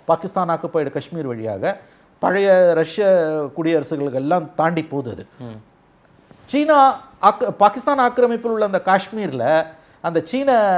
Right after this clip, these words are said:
Speaker 1: இந்த Belt and Road இனிஷியேட்டிவ் அந்த, அந்த சாலை போகும்போது ஹஃபீஸ் சயீதில் கட்டுப்பாட்டுள்ள தீவிரவாதிகள், ஹஃபீஸ் சயீதை வந்து நீங்க வந்து தீவிரவாதின்னு டிக்ளேர் பண்ணீங்கன்னா
Speaker 2: ம்.
Speaker 1: அந்த இடத்துல அடிப்பான், தீவிரவாத தாக்குதல் நடத்துவோம், அந்த ரோடை வந்து எங்களால ஹேண்டில் பண்ண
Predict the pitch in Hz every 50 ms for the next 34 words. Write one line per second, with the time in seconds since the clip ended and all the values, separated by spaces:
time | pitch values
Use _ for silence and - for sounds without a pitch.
0 | 175 165 151 147 143 - 175 175 175 190 175 170 135 180 196 190 254 240 214 214
1 | 214 180 175 175 160 - 185 170 156 165 156 143 147 147 139 143 139 131 - 180
2 | 202 214 196 151 - 165 170 151 139 117 107 104 131 170 - - - _ _ _
3 | - 214 202 285 277 - - 247 226 220 220 202 214 196 190 208 190 - 190 185
4 | 175 165 151 139 - 175 165 151 139 123 113 110 117 131 170 185 185 - _ _
5 | _ _ _ _ _ _ _ _ _ _ _ _ _ - - 175 190 190 269 262
6 | 190 - 247 233 214 220 208 208 220 208 202 190 190 180 190 196 220 220 220 -
7 | - - _ _ _ _ _ _ _ _ _ _ _ - 226 220 208 202 185 180
8 | 175 185 175 156 160 156 196 196 190 - 156 131 120 120 147 190 196 - 147 127
9 | 120 110 - - 165 156 170 170 170 170 208 185 160 160 180 180 165 151 135 120
10 | 185 196 185 170 156 143 131 147 139 135 147 131 123 123 131 123 - 131 151 151
11 | 135 - 120 143 170 175 165 147 143 143 151 139 127 135 139 131 123 147 151 156
12 | 139 - 127 117